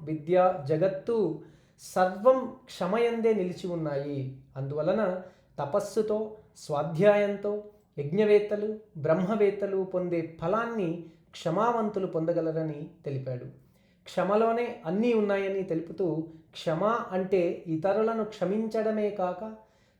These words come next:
తనకు కలిగే కష్టాలను ఓర్మితో భరించగలడం అనే అర్థం కూడా వస్తుందని తెలిపాడు కశ్యపుడు. క్షమా ధర్మః, క్షమా యజ్ఞః, క్షమా వేదాక్షమాశ్రుతం, య ఏతం వేత వేదం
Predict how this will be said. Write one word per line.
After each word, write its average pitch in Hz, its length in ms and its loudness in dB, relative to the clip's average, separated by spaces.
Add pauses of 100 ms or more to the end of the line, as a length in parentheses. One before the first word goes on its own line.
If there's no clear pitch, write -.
(160)
తనకు 214 420 2
కలిగే 233 400 4
కష్టాలను 214 600 0
ఓర్మితో 202 580 2
భరించగలడం 180 840 -2 (100)
అనే 160 180 -2
అర్థం 156 360 -2
కూడా 185 220 2
వస్తుందని 156 720 -4 (180)
తెలిపాడు 147 640 -4
కశ్యపుడు. 135 440 -6 (960)
క్షమా 208 560 4
ధర్మః, 190 420 0 (220)
క్షమా 190 400 0
యజ్ఞః, 160 520 0 (460)
క్షమా 190 440 2
వేదాక్షమాశ్రుతం, 185 1400 0 (380)
య 220 160 4
ఏతం 196 480 2 (320)
వేత 185 300 2
వేదం 180 500 0